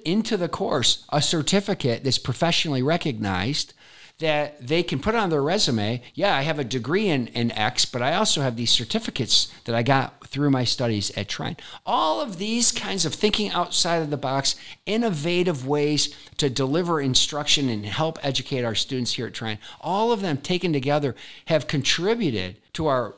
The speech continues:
our record historic enrollments that we're seeing from main campus, twenty-four hundred students, uh, seven hundred and, uh, and fifty new students, all-time record here in our Angola campus,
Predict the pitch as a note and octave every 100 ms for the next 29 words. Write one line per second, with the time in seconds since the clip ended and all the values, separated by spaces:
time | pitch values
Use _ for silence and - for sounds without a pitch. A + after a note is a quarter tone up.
0 | - B2 A2+ A2+ A2+ B2 G#3 A3 D3 B2
1 | D#3 C#3 - - F#3+ G3+ G3+ - D3 C#3
2 | C3+ D#3 F3+ A2+ G#2 - - - - C3
3 | C3 B2 - F3 F3+ A2 F#2+ A2+ - _
4 | _ _ - C#3 B2+ A2 F#2+ G2 D3 G#3+
5 | G#3 G#3 F3 F3 - - - G3 F#3+ F#3
6 | F3 E3 - - D#3 D3+ - - - -
7 | _ _ - A2 G#2+ - - A#3 A#3+ F#3
8 | G#3 G3 G3 D#3+ D#3 C#3+ C3+ B2 A#2 G#2+
9 | C3 B2 A2 - - A#3 A3+ A3+ G3+ C3+
10 | D3 G3 A3+ - G#3 G3+ G3 G3+ - -
11 | - B2 C#3+ D#3 D#3 D3+ B2+ C3 C#3+ D3+
12 | B2 D3+ C#3+ - B2 B2 A2+ A2+ A2+ A2
13 | D3 C#3+ C#3 C#3 C#3 C#3